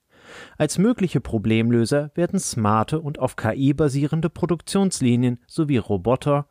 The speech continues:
Cobots, mobile Robotersysteme und A G Vs präsentiert. Am anderen Ende in Deutschlands findet am neunundzwanzigsten sechsten das Logitech Festival in Hamburg statt. Das Festival ist ein Brückenschlag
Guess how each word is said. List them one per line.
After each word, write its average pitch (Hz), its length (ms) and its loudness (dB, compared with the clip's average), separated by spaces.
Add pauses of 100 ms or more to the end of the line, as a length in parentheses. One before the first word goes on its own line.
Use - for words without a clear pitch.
(120)
Cobots, 165 580 0 (220)
mobile 117 420 2
Robotersysteme 123 1000 -2 (240)
und 190 200 0
A 110 120 2
G 117 240 0
Vs 135 240 0
präsentiert. 95 800 -6 (1400)
Am 98 180 -8
anderen 175 340 0
Ende 175 280 2
in 110 140 0
Deutschlands 147 600 0 (120)
findet 226 360 0
am 127 200 0
neunundzwanzigsten 135 960 0
sechsten - 520 -4 (220)
das 135 200 0
Logitech 139 640 0
Festival 123 800 0
in 170 280 -2
Hamburg 107 440 -2
statt. - 400 -14 (1500)
Das 104 140 -4
Festival 185 460 0
ist 180 120 -4
ein 180 140 2
Brückenschlag 127 800 -2